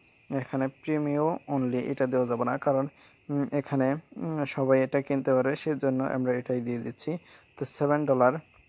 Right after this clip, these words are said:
এখানে আমরা আর কিছু রাখবো না। তো এটা আমরা just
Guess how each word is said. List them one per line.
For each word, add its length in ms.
এখানে 220
আমরা 240
আর 160
কিছু 180
রাখবো 240
না। 180
তো 120
এটা 320
আমরা 220
just 220